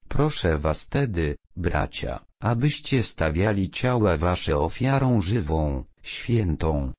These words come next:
przyjemną Bogu". Panuje powszechne mniemanie, że gdy jakiś człowiek nawróci się,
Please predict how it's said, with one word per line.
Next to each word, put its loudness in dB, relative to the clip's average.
przyjemną 2
Bogu". -2
Panuje 4
powszechne 0
mniemanie, 2
że 0
gdy 2
jakiś -2
człowiek 2
nawróci 0
się, -2